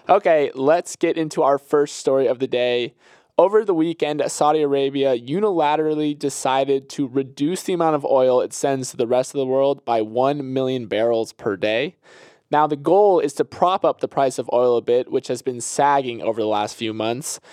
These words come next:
This announcement comes as opec plus, which is that consortium of oil-producing nations that account for right around forty percent of the world's oil production, decided to extend previously agreed-upon cuts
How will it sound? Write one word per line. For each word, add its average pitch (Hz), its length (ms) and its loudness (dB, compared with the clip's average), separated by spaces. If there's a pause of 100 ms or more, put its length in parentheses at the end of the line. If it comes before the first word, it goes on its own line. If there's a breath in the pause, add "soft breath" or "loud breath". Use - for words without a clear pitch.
(320 loud breath)
This 202 180 0
announcement 185 480 0
comes 156 340 -2
as 139 220 0
opec 151 420 0
plus, 127 380 0
which 135 240 -4
is 123 160 -4
that 123 260 -2
consortium 147 880 -2
of 127 120 0
oil-producing 139 680 0
nations 127 480 -4
that 123 140 0
account 135 540 -2
for 123 220 0
right 165 200 4
around 170 220 0
forty 139 240 0
percent 127 480 -4
of 120 100 -4
the 117 80 -2
world's 120 420 0
oil 120 200 2
production, 135 580 -2 (440 loud breath)
decided 160 480 4
to 160 120 -2
extend 147 540 -2
previously 180 640 0
agreed-upon 131 720 0
cuts 123 360 -2